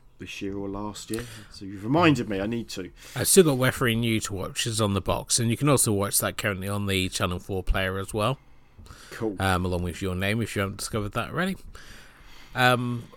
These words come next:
Speaker 2: I also watched Ride On, which came as a recommendation from my co-host Kim over on Movies and Tea. Uh, this is a Jackie Chan movie from this year, and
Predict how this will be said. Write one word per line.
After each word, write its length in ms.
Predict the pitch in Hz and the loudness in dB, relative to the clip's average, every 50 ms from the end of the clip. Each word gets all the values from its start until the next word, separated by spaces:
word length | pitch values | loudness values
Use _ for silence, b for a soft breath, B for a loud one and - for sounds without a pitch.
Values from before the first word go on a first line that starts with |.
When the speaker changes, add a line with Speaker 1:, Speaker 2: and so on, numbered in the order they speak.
| - - - - | -20 -12 -2 6
Speaker 2:
I 120 | 127 160 | 10 10
also 220 | 202 202 - 190 | 10 10 10 6
watched 320 | 180 156 151 139 - - - | 6 4 4 2 0 -4 -2
Ride 340 | 113 117 120 123 123 107 127 | 2 6 8 8 8 8 6
On, 160 | 131 147 160 | 4 4 2
which 200 | 160 131 - - | 0 -2 -2 -6
came 180 | - - 127 113 | -4 -4 -2 -2
as 120 | 110 - | 0 0
a 60 | 110 | 0
recommendation 840 | 104 101 - - 107 101 92 101 98 95 90 - - 98 92 90 92 | 0 0 0 0 -2 -2 0 2 0 0 0 0 -2 -2 -2 -2 -4
from 160 | 90 - - | -6 -6 -6
my 120 | 92 90 87 | -6 -6 -6
co-host 340 | - - 104 92 - - - | -4 -6 -4 -4 -4 -6 2
Kim 240 | - 180 185 165 | 6 6 6 6
over 320 | 139 120 110 95 - 107 95 | 6 4 2 0 -2 -4 -2
on 220 | 95 92 90 92 90 | -2 -2 -2 -4 -4
Movies 260 | 92 87 78 - - | -4 -6 -6 -8 -8
and 160 | 92 90 - | -10 -8 -8
Tea. 400 | - - - 107 92 107 135 139 - B B B B B B B | -8 -4 0 0 0 0 -2 -6 -10 B B B B B B B
Uh, 140 | - 104 104 | 2 4 4
this 240 | 107 147 151 - - | 4 4 2 2 4
is 100 | 208 175 | 4 4
a 60 | 117 | 4
Jackie 300 | - - 139 - - 113 | 4 4 2 2 2 -4
Chan 240 | 98 - - 117 117 | -4 -2 0 0 0
movie 460 | 113 104 101 101 98 92 90 98 92 | 2 0 0 0 0 0 0 0 -2
from 840 | 85 - - 95 92 92 95 92 95 92 92 92 92 92 90 87 87 - - | -2 -4 -4 -4 -2 -2 0 0 0 0 0 -2 -2 -4 -6 -10 -14 -16 -6
this 200 | - 113 110 - | -4 -4 -2 2
year, 180 | - 165 190 190 - - - - - - B B B B B B B B | 2 4 4 2 0 -6 -18 -20 -20 -20 B B B B B B B B
and 560 | - 107 110 110 113 110 110 101 104 - - | 2 4 4 4 4 2 0 0 -2 -4 -4